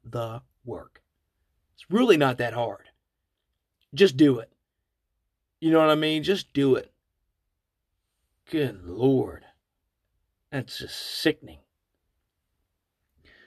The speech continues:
But we need to filter, we need to fi-, we need to filter out all these skid marks, man. Seriously. We need to prevent those from abusing the system. We need to stop abusing and start using.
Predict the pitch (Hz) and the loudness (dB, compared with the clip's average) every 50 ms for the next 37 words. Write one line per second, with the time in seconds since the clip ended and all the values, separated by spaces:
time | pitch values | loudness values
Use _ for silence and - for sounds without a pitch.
0 | _ _ - 127 131 175 202 208 190 170 143 - - 185 185 180 180 175 147 165 | _ _ -6 0 2 2 4 4 2 0 -2 0 4 4 4 4 4 0 0 -2
1 | 165 180 185 180 165 147 - - - 151 165 170 139 139 139 156 160 160 185 208 | 0 0 0 0 -2 -4 -6 -8 -8 -4 -4 -4 -4 -4 -4 -4 -4 -2 -2 -2
2 | 208 190 180 - 180 180 175 175 175 170 170 170 175 170 165 170 147 - - - | -2 -2 -2 0 0 0 2 2 2 4 4 4 2 0 -2 -4 -6 -6 -6 -4
3 | 160 180 170 170 143 123 113 107 - - - 120 117 117 117 123 135 139 _ _ | -4 -4 -2 -2 -4 -4 -4 -4 -10 -12 -12 -10 -8 -6 -6 -6 -6 -8 _ _
4 | _ _ _ _ _ _ _ _ _ _ _ _ _ _ _ _ - - 151 160 | _ _ _ _ _ _ _ _ _ _ _ _ _ _ _ _ -8 -2 0 2
5 | 180 190 175 151 - - - 113 90 78 73 - _ _ _ _ _ _ _ _ | 4 4 4 2 2 0 -4 -14 -16 -18 -18 -20 _ _ _ _ _ _ _ _
6 | _ _ _ _ _ _ - - 147 151 139 143 139 131 165 190 196 208 - 175 | _ _ _ _ _ _ -6 -4 -2 2 4 4 4 4 4 2 0 0 0 0
7 | 175 170 - - 156 139 127 131 139 165 190 196 160 185 175 160 143 139 - - | 0 0 0 0 -4 -4 -4 -4 -4 -4 -2 -2 -2 -2 -2 0 -2 -2 -4 -2
8 | - 180 175 151 - - 131 120 95 76 - _ _ _ _ _ _ _ - 139 | 0 0 0 0 -2 -8 -10 -10 -12 -18 -20 _ _ _ _ _ _ _ -8 -4
9 | 147 151 151 139 - 151 147 147 - 123 127 120 131 151 180 185 175 139 156 151 | -2 -2 -2 0 2 2 0 0 0 -6 -6 -6 -6 -6 -4 -4 -4 -2 -4 -4
10 | 135 127 - - 147 139 123 117 120 131 180 196 185 147 117 117 - - | -4 -4 -2 2 2 2 2 0 -2 -2 0 0 0 0 -2 -4 -10 -12